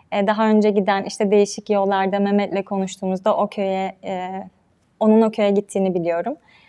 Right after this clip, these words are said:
Ben de görmek istedim. Farklı olacağını düşündüm benim için. Ve gittim. Yani biraz zorlayıcı gittim. Hmm.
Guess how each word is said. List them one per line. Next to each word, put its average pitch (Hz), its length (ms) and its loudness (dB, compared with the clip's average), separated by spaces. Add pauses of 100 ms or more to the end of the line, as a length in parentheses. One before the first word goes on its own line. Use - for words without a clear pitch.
(160)
Ben 349 180 2
de 349 40 6
görmek 220 420 6
istedim. 208 400 -2
Farklı 214 640 0
olacağını 190 460 0
düşündüm 185 340 -4
benim 180 220 -6
için. - 280 -10 (640)
Ve 294 60 4
gittim. 277 560 0
Yani 220 480 0
biraz 240 340 2
zorlayıcı 220 460 4
gittim. 214 440 -4 (800)
Hmm. 208 100 -12